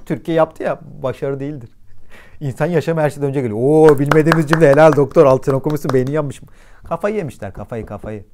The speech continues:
Kafayı. İşte bir tane Yılmaz Özle ne diyordu? "Niye söylemiyorsunuz bulunan şehri?"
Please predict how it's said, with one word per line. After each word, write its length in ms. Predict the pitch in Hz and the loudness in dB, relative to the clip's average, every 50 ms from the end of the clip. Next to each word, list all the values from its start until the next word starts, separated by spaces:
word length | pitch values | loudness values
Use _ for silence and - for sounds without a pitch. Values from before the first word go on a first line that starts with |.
| - - - - - _ _ _ - - | -20 -20 -20 -20 -20 _ _ _ -20 -16
Kafayı. 420 | - 117 110 - 127 117 107 90 - - - - | -14 -12 -10 -8 -8 -8 -8 -8 -12 -18 -20 -14
İşte 200 | - - 147 139 | -8 -6 -6 -6
bir 80 | 143 151 | -4 -2
tane 140 | - 151 147 | -2 -2 0
Yılmaz 320 | 147 151 151 156 156 147 | 0 0 0 0 0 0
Özle 380 | 156 165 156 143 139 143 160 147 | -2 -2 -2 -2 0 0 -2 0
ne 120 | 165 160 | -2 -2
diyordu? 300 | 147 143 135 170 185 180 - - - - | -4 -4 -4 -6 -8 -10 -14 -20 -16 -10
"Niye 180 | 131 131 147 151 | -4 -2 -2 -2
söylemiyorsunuz 580 | - 156 151 147 147 143 143 135 - 143 123 120 | 0 0 0 0 0 -2 -4 -6 -6 -8 -8 -8
bulunan 260 | 131 139 139 143 135 | -6 -4 -4 -4 -4
şehri?" 380 | - - 131 123 110 113 98 | -4 -4 -6 -6 -6 -6 -8